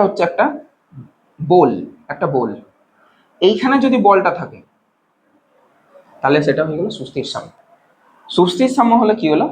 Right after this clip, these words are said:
একটু ডিসপ্লেস করলে আবারও একটু, একটু করতে হবে, আবারও এমনি করতে করতে, করতে করতে, করতে করতে,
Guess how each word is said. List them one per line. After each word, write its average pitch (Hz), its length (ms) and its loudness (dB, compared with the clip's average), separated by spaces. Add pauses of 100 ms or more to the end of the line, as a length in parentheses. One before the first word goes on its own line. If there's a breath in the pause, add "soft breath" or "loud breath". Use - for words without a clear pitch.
(160)
একটু - 160 -6 (120)
ডিসপ্লেস 214 360 0 (100)
করলে 165 200 2 (280)
আবারও 247 300 4 (180)
একটু, - 200 -4 (200)
একটু - 200 -8
করতে 143 180 -4
হবে, 110 160 0
আবারও 220 300 4
এমনি 185 240 -8
করতে 175 220 -10
করতে, 175 220 -12
করতে - 220 -12
করতে, - 220 -16
করতে - 200 -16
করতে, - 140 -16